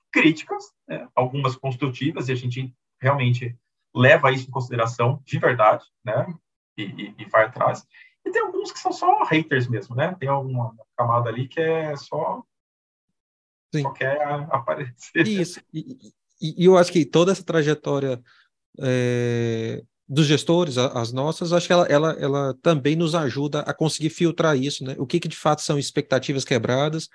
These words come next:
Speaker 2: o que de fato são feedbacks de usuários, que, que,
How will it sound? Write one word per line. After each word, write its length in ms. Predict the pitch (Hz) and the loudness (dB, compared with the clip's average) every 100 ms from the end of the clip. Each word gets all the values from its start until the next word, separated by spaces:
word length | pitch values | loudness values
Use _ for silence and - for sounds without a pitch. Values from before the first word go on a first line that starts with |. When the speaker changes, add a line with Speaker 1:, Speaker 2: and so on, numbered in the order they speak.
| - _ _ - | -20 _ _ -6
Speaker 2:
o 60 | |
que 100 | 156 | -4
de 140 | 160 170 | -4 -2
fato 580 | - 156 151 - - | 2 0 0 -8 -8
são 320 | 160 160 151 139 | -2 0 0 0
feedbacks 480 | 123 143 147 156 | -2 0 0 -2
de 140 | 139 147 | -2 -2
usuários, 640 | 143 139 135 131 123 - _ _ _ _ _ | 2 4 4 2 -2 -10 _ _ _ _ _
que, 160 | - - _ | -14 -14 _
que, 540 | - 151 143 135 135 | -2 2 2 0 -4